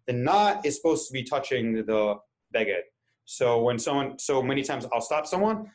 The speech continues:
or they'll come over, um, or they'll ask me to inspect their talus in a shul, whatever. And this is, this is called a quick fix.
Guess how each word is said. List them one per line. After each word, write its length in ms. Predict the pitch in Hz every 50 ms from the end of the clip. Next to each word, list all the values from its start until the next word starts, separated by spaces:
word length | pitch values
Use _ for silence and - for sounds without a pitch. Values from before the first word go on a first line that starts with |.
| _ _ -
or 80 | 120 113
they'll 120 | 127 123
come 160 | - 131 123
over, 220 | 123 120 113 117 135
um, 400 | 131 127 127 123 123 123 120 - _ 131
or 280 | 127 123 123 120 113 107
they'll 380 | 127 123 120 117 113 113 - - _ _ 127
ask 300 | 127 127 131 135 - -
me 80 | 135
to 60 | 117 113
inspect 340 | 104 - - 190 190 190 -
their 80 | 175
talus 380 | - 175 175 165 160 151 - -
in 80 | 113 110
a 20 |
shul, 360 | 110 - 208 208 202 190 170
whatever. 440 | 131 120 123 117 127 - - - - - _ _ _ _ _ _ _ -
And 440 | 131 131 127 127 127 123 123 120 123
this 140 | 139 135
is, 180 | 139 127 - - -
this 160 | 143 139 139
is 80 | 123 -
called 200 | - 139 127 117
a 40 | 117
quick 280 | - - 151 131 - -
fix. 500 | - 127 113 147 - - - - -